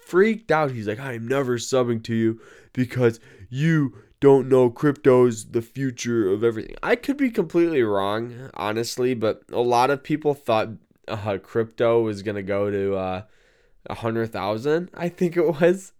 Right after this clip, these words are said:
which, which I don't get, to be quite honest, but a lot of people actually thought that. They thought, uh, "Twenty nineteen, crypto going to the moon,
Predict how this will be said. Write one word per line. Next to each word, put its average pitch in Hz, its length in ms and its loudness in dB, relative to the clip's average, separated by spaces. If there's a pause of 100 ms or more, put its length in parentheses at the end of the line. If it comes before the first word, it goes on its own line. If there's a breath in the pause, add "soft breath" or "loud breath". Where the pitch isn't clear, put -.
(160)
which, 120 460 0 (1160 soft breath)
which 170 180 2
I 170 80 8
don't 160 380 4
get, 120 380 0
to 135 100 -8
be 117 140 -6
quite 117 280 -4
honest, 127 580 -10 (100)
but 104 200 -4
a 98 100 -6
lot 127 340 2
of 123 80 -4
people 117 320 -4
actually 110 340 -4
thought 87 340 -10
that. 78 200 -12
They 110 120 -4
thought, 107 320 -6 (600 loud breath)
uh, 104 280 2 (160)
"Twenty 151 400 2
nineteen, 147 760 2 (340)
crypto 135 520 2
going 135 400 4
to 165 100 -2
the 156 100 4
moon, 104 640 0